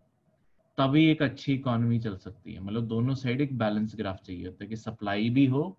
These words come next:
demand भी हो। मतलब तुम चीजें बना रहे हो पर बिक नहीं रही,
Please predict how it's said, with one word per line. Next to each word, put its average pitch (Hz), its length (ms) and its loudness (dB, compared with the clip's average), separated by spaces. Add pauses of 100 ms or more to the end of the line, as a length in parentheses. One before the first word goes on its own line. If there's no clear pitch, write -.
demand 107 460 0
भी 98 140 -8
हो। 90 100 -8
मतलब 98 320 -8
तुम 131 140 0
चीजें 143 300 0
बना 120 300 0
रहे 123 180 0
हो 117 180 -4 (300)
पर 139 80 -2
बिक 127 300 0
नहीं 151 180 4
रही, 101 220 -2